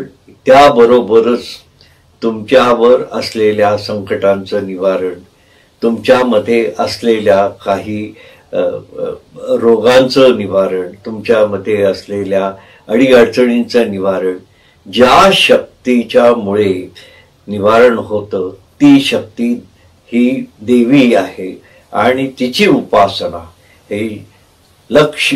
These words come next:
अ, उपासना ही सिद्ध चंडी यज्ञामधून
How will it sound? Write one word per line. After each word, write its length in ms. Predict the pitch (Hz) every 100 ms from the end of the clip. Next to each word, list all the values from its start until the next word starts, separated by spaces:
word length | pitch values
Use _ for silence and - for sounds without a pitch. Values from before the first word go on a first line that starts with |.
| 127
अ, 320 | 113 104 101 101 107 95 - _ - - _ _ _ _ _ _ -
उपासना 600 | 117 120 113 - 107 101
ही 180 | 98 123
सिद्ध 440 | - 190 147 190
चंडी 520 | 190 139 120 123 151
यज्ञामधून 840 | 120 - 113 113 107 95 107 110